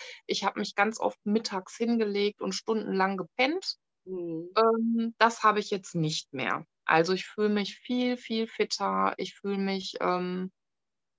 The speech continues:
Speaker 1: ja, nicht mehr so müde. Gut, dieses Detox-Programm, wo du halt vorhin von gesprochen
Speaker 2: Mhm.
Speaker 1: hast, das hat auch noch seinen Teil dazu beigetragen. Die Wassereinlagerungen sind dadurch jetzt besser geworden. Ähm, ja, die Haut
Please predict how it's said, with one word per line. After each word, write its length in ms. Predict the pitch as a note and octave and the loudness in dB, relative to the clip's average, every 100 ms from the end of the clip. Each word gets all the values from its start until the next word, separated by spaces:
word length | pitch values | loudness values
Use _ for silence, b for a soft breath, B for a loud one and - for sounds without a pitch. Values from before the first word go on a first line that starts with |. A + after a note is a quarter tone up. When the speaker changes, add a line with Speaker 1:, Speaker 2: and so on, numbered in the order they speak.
| _ | _
Speaker 1:
ja, 100 | A#3 | 4
nicht 240 | A3 A#3+ - | 4 4 4
mehr 140 | B3+ | 4
so 140 | A#3 A#3 | 6 6
müde. 880 | G#3+ G#3+ A3+ A3+ G#3+ G#3 G#3 G#3 - _ _ _ _ _ _ | 6 4 4 4 2 0 0 -2 -4 _ _ _ _ _ _
Gut, 180 | A3+ A3+ | 0 2
dieses 320 | G#3 G3+ G#3 | 2 2 2
Detox-Programm, 880 | - A3+ A#3+ A#3 - - G#3 G#3 G#3+ | 0 -2 0 -4 -4 -4 0 2 2
wo 80 | G3+ | 0
du 200 | G3+ G3+ | -2 0
halt 180 | G3+ G3+ | 0 0
vorhin 340 | - G#3 G3+ | -4 -2 -2
von 220 | - G3+ | 0 -2
gesprochen 640 | G3 F#3+ - G3+ G3+ G3+ F#3+ | -2 -6 0 2 2 -2 -2
Speaker 2:
Mhm. 20 | |
Speaker 1:
hast, 220 | F#3+ - | -4 -6
das 160 | - - | -14 -4
hat 180 | G3+ - | -2 4
auch 140 | G#3 | 4
noch 140 | A3 F#3+ | 4 2
seinen 280 | F#3+ F#3 F#3+ | 2 2 2
Teil 260 | - F#3 | 0 2
dazu 340 | F#3+ F#3 - E3+ | 2 0 -4 0
beigetragen. 840 | E3+ F3+ F3+ - F#3 F3+ F#3 A3+ - _ _ _ _ | 2 2 0 -4 0 0 0 -2 -6 _ _ _ _
Die 120 | G3 | 2
Wassereinlagerungen 1040 | F#3 F#3+ - B3 B3 B3+ B3+ B3+ C4 B3+ A#3+ | 4 4 2 2 4 4 4 4 2 2 2
sind 220 | B3 A#3+ | 0 0
dadurch 320 | A#3 A#3+ A#3 | 0 -2 -2
jetzt 240 | A#3 - | -6 -4
besser 320 | - A#3 - A#3+ | -4 -2 0 0
geworden. 840 | A#3 G#3+ A#3 A#3 A#3 A#3 A#3+ A#3+ - _ _ A3+ - - | -2 -2 2 4 4 2 0 -2 -6 _ _ -20 -8 2
Ähm, 720 | G3 F#3+ F#3+ F#3+ F#3 F#3 F#3+ _ - | 4 4 2 2 0 -2 -6 _ -2
ja, 160 | F3+ E3 | 0 0
die 160 | F3 | -2
Haut 600 | F3+ G3+ A3+ E4 - - | 4 6 6 4 0 -6